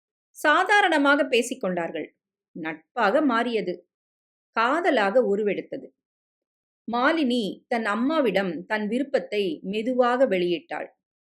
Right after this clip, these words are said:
அவள் தாய் அப்படியே விக்கித்து போய்விட்டாள். பீட்டரின் தாய் ஜெபாவும் இப்படித்தான். அவன் மாலினியை மணக்க விரும்பியதை கேட்டவுடன்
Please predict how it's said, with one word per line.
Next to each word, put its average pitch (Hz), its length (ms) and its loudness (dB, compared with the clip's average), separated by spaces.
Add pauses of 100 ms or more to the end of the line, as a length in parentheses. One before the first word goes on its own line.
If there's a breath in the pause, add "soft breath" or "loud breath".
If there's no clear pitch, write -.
(800)
அவள் 196 380 2
தாய் 208 520 0
அப்படியே 226 760 0
விக்கித்து 220 520 -4
போய்விட்டாள். 190 880 -4 (960)
பீட்டரின் 233 640 -2
தாய் 202 300 2
ஜெபாவும் 208 600 2
இப்படித்தான். 175 680 -6 (1160)
அவன் 240 540 2
மாலினியை 294 640 4
மணக்க 262 360 2
விரும்பியதை 220 560 0
கேட்டவுடன் 190 800 -2